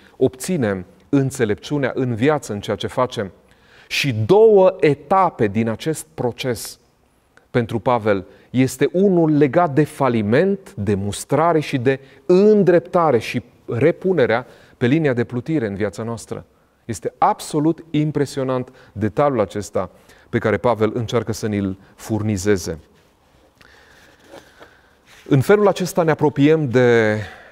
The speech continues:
uh, cel de-al treilea imperativ. Pregătește-te pentru vremuri grele. Și cum te-ai putea pregăti pentru vremurile grele?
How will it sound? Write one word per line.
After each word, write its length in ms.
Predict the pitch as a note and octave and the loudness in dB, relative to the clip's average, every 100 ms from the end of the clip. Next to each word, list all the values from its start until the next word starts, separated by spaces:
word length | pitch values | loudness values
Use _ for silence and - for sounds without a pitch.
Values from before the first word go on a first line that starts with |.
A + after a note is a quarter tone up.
| - | -10
uh, 220 | A#2 A2 G#2+ | -4 -2 -2
cel 220 | - D3+ | 0 2
de-al 160 | C3+ B2 | 2 0
treilea 680 | - D3+ F3+ E3+ D#3 D3+ - | 0 4 6 6 2 0 -2
imperativ. 920 | D3 C#3+ C3 A#2 A2+ - G2 E2+ - _ | 0 0 -2 -2 -4 -4 -4 -6 -18 _
Pregătește-te 1080 | B2+ B2 A#2 - E3 D#3+ - G2+ - A2+ A#2+ | -2 0 -2 0 0 0 -4 -6 -2 -2 0
pentru 760 | A#2 A#2 A#2 A2+ A2 G#2+ G#2+ _ _ | -4 -4 -6 -6 -4 -6 -10 _ _
vremuri 440 | G2 G#2+ G#2 F#2+ F#2 | -8 -4 -4 -6 -6
grele. 360 | G2+ F2+ E2 - _ _ _ _ _ _ _ _ | -4 -4 -8 -16 _ _ _ _ _ _ _ _
Și 380 | - - C3 C3 - - - | -10 -2 0 0 -4 -20 -14
cum 280 | - E3+ G3 | 0 2 2
te-ai 160 | F3+ C#3 | 2 0
putea 260 | A#2+ B2+ | -2 -4
pregăti 400 | B2 A#2 G#2+ A2+ | -4 -2 -2 -4
pentru 380 | A#2+ G#2 F#2+ G#2 | -4 -4 -4 -8
vremurile 960 | F#2 E2+ A#2 C#3 C#3 B2+ A2 A2+ A2 G2+ | -8 -6 -4 -2 -4 -6 -4 -6 -8 -8
grele? 500 | A2 G2+ F2 F2+ | -6 -6 -6 -8